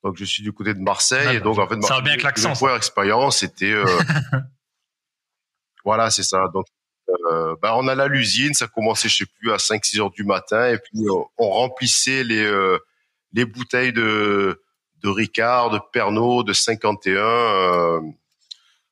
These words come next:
Speaker 1: euh, prêts à être, euh, exportés, euh, dans tous les magasins de France. Et bon, pff, un truc marrant, c'est que je me rappelle, il y avait, euh, bah, des fois, il y en a qui co-, qui commençaient à prendre l'apéro à l'usine, quoi. Tu vois, on, on préparait les bouteilles, mais ça commençait à boire et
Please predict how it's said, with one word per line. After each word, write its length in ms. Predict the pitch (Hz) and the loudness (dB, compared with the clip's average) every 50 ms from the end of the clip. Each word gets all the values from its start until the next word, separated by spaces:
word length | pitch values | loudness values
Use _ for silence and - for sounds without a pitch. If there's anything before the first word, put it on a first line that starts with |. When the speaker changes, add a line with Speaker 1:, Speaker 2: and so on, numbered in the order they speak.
| _ _ - | _ _ -2
Speaker 1:
euh, 180 | 92 90 92 90 | 0 0 0 -2
prêts 300 | - - - 131 131 123 | -4 -4 -2 0 0 2
à 140 | 113 110 113 | 2 2 0
être, 240 | 113 - - - 110 | 0 -4 -4 -2 0
euh, 440 | 101 95 95 92 90 90 87 87 - - - | 2 4 4 4 4 4 2 2 0 -2 -4
exportés, 680 | 127 - - - - 123 110 - _ - 127 127 123 117 | -4 -4 -4 -2 -2 -4 -4 -4 _ -4 -2 0 2 2
euh, 420 | 110 104 101 98 95 92 90 90 90 | 2 2 2 2 2 2 2 0 0
dans 80 | 98 95 | -2 -4
tous 120 | - - | -4 -4
les 100 | 120 123 | -2 0
magasins 420 | 120 117 113 104 113 101 107 110 98 | 0 0 0 0 0 0 0 0 0
de 120 | 92 98 | -2 -2
France. 360 | - - - 127 147 139 - | -2 -2 0 2 2 2 0
Et 40 | 113 | 0
bon, 220 | 104 120 120 104 | 0 2 0 0
pff, 120 | 85 - - - - 101 | -2 -6 -10 -6 -6 -6
un 40 | |
truc 200 | 101 - - 123 | -6 -6 -8 -4
marrant, 340 | 123 127 127 131 135 151 147 | 0 2 4 4 4 4 2
c'est 120 | 139 - 117 | 2 0 -2
que 80 | 104 | -2
je 40 | 104 | 0
me 60 | 113 | 2
rappelle, 280 | 110 107 101 - 131 127 | 2 2 2 0 -2 -2
il 40 | 120 | -2
y 40 | |
avait, 200 | 110 98 101 107 104 | -2 0 0 0 0
euh, 200 | 104 101 98 90 - _ _ _ _ _ - - - - - _ _ _ _ _ _ _ _ _ - | 2 2 2 0 -2 _ _ _ _ _ -20 -20 -20 -20 -20 _ _ _ _ _ _ _ _ _ -6
bah, 100 | 107 117 | -4 -2
des 120 | 117 139 | -2 -2
fois, 180 | - - 170 165 | -2 0 0 0
il 40 | 151 | 2
y 20 | |
en 60 | 139 | 0
a 80 | 147 156 | 0 -2
qui 140 | - - - | -2 -4 -4
co-, 220 | - 139 135 131 | 0 0 0 0
qui 160 | 110 - - | 0 -4 -10
commençaient 340 | - - 127 127 123 117 147 | -8 -2 0 0 2 2 2
à 40 | 143 | 0
prendre 240 | - - 127 127 123 | 0 0 0 2 2
l'apéro 520 | 120 117 - - 123 117 113 123 135 131 | 2 0 0 -2 -2 0 2 2 2 2
à 40 | 123 | 2
l'usine, 420 | 120 120 120 113 127 143 147 139 120 | 2 2 0 2 0 0 0 -2 -2
quoi. 300 | - 110 104 101 98 95 | 0 2 4 4 4 2
Tu 120 | - - | 0 -2
vois, 200 | 98 107 110 113 101 | 0 0 2 2 4
on, 420 | 90 85 82 82 80 78 73 73 | 2 2 2 0 0 0 -2 -2
on 40 | - | -4
préparait 320 | - - 110 - 123 123 123 | -4 -4 -4 -2 0 0 0
les 80 | 127 | -2
bouteilles, 400 | 117 113 120 113 - 143 147 165 | -4 -6 -6 -4 -2 -2 0 0
mais 100 | 139 123 | 0 0
ça 140 | - - 107 | 0 -2 -2
commençait 360 | - - 110 113 110 - - | -2 -2 0 0 0 2 0
à 80 | 110 104 | 0 -2
boire 380 | 92 87 104 113 120 123 113 107 | -2 -2 0 0 2 2 2 0
et 280 | 95 92 90 85 82 | 0 0 0 0 0